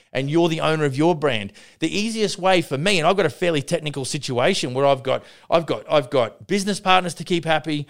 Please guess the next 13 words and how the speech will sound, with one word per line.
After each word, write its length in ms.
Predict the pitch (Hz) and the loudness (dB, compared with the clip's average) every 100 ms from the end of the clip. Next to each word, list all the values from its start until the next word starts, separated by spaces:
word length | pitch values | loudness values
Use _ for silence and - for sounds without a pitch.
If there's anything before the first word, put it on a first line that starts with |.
| _ _ | _ _
I've 240 | 135 139 - | -2 -2 2
got 300 | 131 113 - | 0 0 -6
franchised 580 | - 190 190 180 156 | -4 -2 0 2 2
operators 480 | 170 160 165 156 143 | 2 0 0 0 -2
to 80 | 151 | -8
keep 220 | 165 151 | -6 -4
happy. 320 | 147 143 147 | -4 -4 0
I've 160 | 143 147 | 2 2
got 180 | 127 113 | 0 -4
staff 380 | - 180 185 - | 2 4 4 0
to 80 | |
keep 240 | 170 170 156 | -4 -4 0
happy. 400 | 147 135 143 | -2 -2 -6